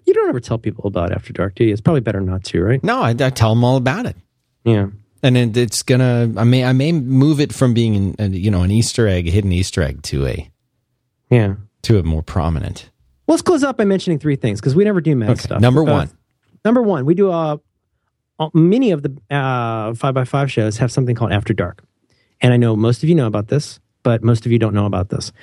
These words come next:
Speaker 1: So if you go to, are we, can we say this? It's okay to say the address?
Speaker 2: What address? You're scaring me.
Speaker 1: <laughs> Fight Club? Five by five dot T V slash after dark?
Speaker 2: Oh, yeah, of course.
Speaker 1: You can get unexpurgated with, with the,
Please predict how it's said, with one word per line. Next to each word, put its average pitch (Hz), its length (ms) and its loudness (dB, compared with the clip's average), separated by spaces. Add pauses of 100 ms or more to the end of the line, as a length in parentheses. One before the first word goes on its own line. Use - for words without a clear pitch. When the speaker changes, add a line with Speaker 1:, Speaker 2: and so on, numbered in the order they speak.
(200)
Speaker 1:
So 143 240 2
if 120 180 -4
you 135 60 0
go 127 220 0
to, 127 380 0 (220)
are 120 60 4
we, 117 140 4
can - 120 -4
we 117 60 4
say 110 160 -2
this? 165 280 -2 (1120)
It's - 80 0
okay 127 140 4
to 120 60 4
say 110 120 0
the 101 80 2
address? 104 380 -2 (340)
Speaker 2:
What 156 220 -6
address? 98 440 -4
You're 95 80 -6
scaring 143 380 -4
me. 73 200 -10 (1000)
Speaker 1:
<laughs> - 20 -8 (720)
Fight 127 140 0
Club? 160 260 0 (1080)
Five 160 140 0
by 170 60 2
five 170 160 0
dot 151 120 -2
T 160 100 0
V 151 140 0
slash 139 240 -2
after 143 160 0
dark? 151 340 -4
Speaker 2:
Oh, 302 60 -4
yeah, 381 160 -6
of - 60 -6
course. 330 580 -2 (240)
Speaker 1:
You 175 120 4
can 254 160 4
get 202 260 0
unexpurgated 147 920 0 (800)
with, 143 260 2
with 160 220 2
the, 185 100 0